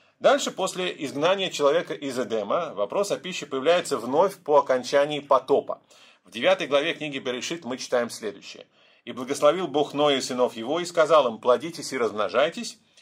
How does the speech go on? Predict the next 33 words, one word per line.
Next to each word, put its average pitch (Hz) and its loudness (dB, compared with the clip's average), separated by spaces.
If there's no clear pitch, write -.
и 120 -10
наполняйте 131 0
землю. 123 -4
Да 104 -6
страшатся 151 2
и 135 -10
да 120 -8
трепещут 123 -6
вас 107 0
все 120 -6
звери 110 -8
земные, 110 -6
все 123 -8
птицы - -12
небесные, 190 -6
все, - 0
что 175 -4
движется 165 -4
на 143 -4
земле, 127 -4
и 117 -14
все 151 -2
рыбы 110 -6
морские. 123 -4
В 98 -14
ваши 185 2
руки 202 -8
отданы 147 0
они. 131 -2
Все 143 0
движущееся, 180 -6
что - -2
живет, 113 -2